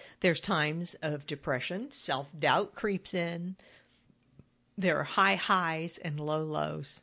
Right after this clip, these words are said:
but you know what? It's living, all of it. You can start living again. Find a sense of purpose for yourself so there's excitement in your life.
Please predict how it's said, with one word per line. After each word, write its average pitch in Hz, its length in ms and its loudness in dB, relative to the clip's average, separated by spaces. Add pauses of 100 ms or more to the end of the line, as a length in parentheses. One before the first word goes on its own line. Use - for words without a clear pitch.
(140)
but - 160 -4
you 160 80 -2
know 156 160 2
what? 160 320 2 (200)
It's - 280 -6
living, 147 560 -2 (600)
all 156 340 8
of 143 120 -2
it. - 240 -12 (760)
You 165 380 4
can 165 280 -4
start 143 480 -2
living 143 600 -2
again. 143 600 -4 (1600)
Find 269 640 0 (420)
a 190 60 -4
sense 214 400 -2
of - 100 -10
purpose 202 460 2
for - 120 -2
yourself 294 800 2
so - 220 0
there's 180 240 -2
excitement 190 640 -4
in 220 120 0
your 220 140 0
life. 214 340 0